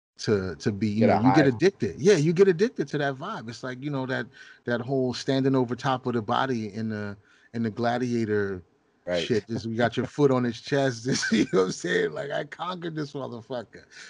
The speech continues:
Speaker 1: But it's, you, you already know. I already know a lot of these topics are not even worth the engagement, and some of 'em may be worth the engagement, but the people who bringing 'em up are not. So I
Speaker 2: Well,
Speaker 1: just
Speaker 2: I
Speaker 1: try,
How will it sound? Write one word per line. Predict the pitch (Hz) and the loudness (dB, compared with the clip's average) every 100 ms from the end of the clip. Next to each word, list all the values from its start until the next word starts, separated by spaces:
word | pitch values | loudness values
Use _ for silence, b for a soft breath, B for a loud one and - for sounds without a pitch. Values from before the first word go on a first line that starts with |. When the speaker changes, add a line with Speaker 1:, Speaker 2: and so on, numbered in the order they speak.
| B | B
Speaker 1:
But | 117 143 | 0 0
it's, | 143 147 | 0 -6
you, | 147 143 160 | -6 -4 -2
you | 160 175 | -2 -4
already | 156 190 180 165 151 | -2 -4 -4 -2 0
know. | 170 262 247 - _ _ _ - | 0 -2 -4 -6 _ _ _ -2
I | 143 | 0
already | 160 151 151 139 | 0 0 0 0
know | 135 156 123 | 0 0 -2
a | |
lot | 101 120 143 | 0 -2 0
of | |
these | 143 135 | -2 -4
topics | - 135 127 113 123 | -4 -6 -6 -6 -4
are | |
not | 113 117 | -2 -2
even | 120 110 98 | -2 -2 -2
worth | 110 110 | -2 -2
the | 120 98 | -4 -2
engagement, | 110 98 107 120 135 143 147 B B B B B - | -2 0 0 0 0 -2 -2 B B B B B -2
and | 117 110 98 | 2 2 0
some | - 131 135 | 0 2 4
of | 131 117 | 2 0
'em | 131 131 123 - _ _ _ - | 0 0 -2 -10 _ _ _ -6
may | 113 120 147 | 2 4 4
be | 139 151 | 2 0
worth | 135 135 135 | 2 0 0
the | 139 131 | 0 2
engagement, | 131 135 135 135 131 | 4 4 4 2 0
but | 123 | -2
the | 117 | -6
people | 104 - 131 127 117 | -8 -4 -4 -2 -2
who | 120 | -2
bringing | 104 117 113 | 0 0 0
'em | 104 110 | 0 -2
up | 98 - | -2 -6
are | 101 92 | -8 -6
not. | 90 80 - _ _ _ _ _ _ _ _ _ _ B B - | -6 -10 -14 _ _ _ _ _ _ _ _ _ _ B B -6
So | 113 | 0
I | 104 | 2
Speaker 2:
Well, | 107 | 6
Speaker 1:
just | 156 | 4
Speaker 2:
I | |
Speaker 1:
try, | - | 4